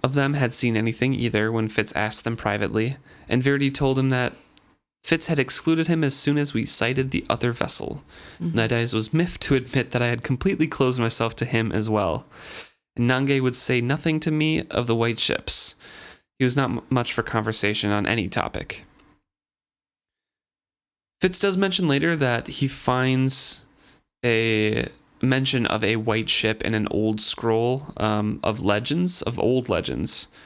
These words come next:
Speaker 1: That it was an accursed ship where the souls of drowned sailors unworthy of the sea would work forever for a merciless master. Which is interesting, and I like the little,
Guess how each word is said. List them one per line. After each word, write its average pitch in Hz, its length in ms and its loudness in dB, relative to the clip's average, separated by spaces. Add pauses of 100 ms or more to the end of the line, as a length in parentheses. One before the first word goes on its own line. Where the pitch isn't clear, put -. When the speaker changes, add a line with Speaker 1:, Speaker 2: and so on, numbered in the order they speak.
(160)
Speaker 1:
That - 100 0
it 120 40 4
was 120 120 2
an 73 100 0
accursed 139 460 -2
ship 135 280 0
where 127 140 2
the 123 80 -8
souls 127 380 2
of 113 100 -2
drowned 120 340 2
sailors 110 400 2
unworthy 135 520 0
of 117 100 0
the 113 80 0
sea 117 300 0
would 117 140 0
work 127 240 0
forever - 440 -2
for - 220 -2
a 110 40 0
merciless 117 560 0
master. - 540 -4 (960)
Which - 120 -6
is - 340 -2 (120)
interesting, 120 500 0
and 120 80 2
I 120 40 2
like 113 280 0
the 113 120 2
little, 110 540 2